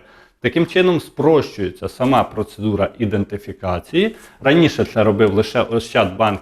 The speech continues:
і один раз на рік, тепер це робить кожен банк і один раз на день. Один раз на день, якщо ви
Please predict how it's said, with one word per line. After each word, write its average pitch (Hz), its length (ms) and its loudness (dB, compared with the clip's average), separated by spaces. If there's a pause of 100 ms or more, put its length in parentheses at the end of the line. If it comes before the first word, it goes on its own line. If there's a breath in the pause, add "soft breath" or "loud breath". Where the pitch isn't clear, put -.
і 107 100 -4
один 107 300 -4
раз 101 260 0
на 110 100 -2
рік, 190 220 -4
тепер 123 400 -4
це 120 100 -4
робить 107 340 -2 (360 soft breath)
кожен 98 500 0 (100)
банк 175 400 0 (220)
і 131 120 -2
один 135 440 0
раз 120 320 0 (100)
на 104 260 0
день. 95 380 0 (640)
Один 120 400 -2
раз 104 320 0
на 95 140 -8
день, 156 240 -2
якщо 117 320 -2
ви 110 200 0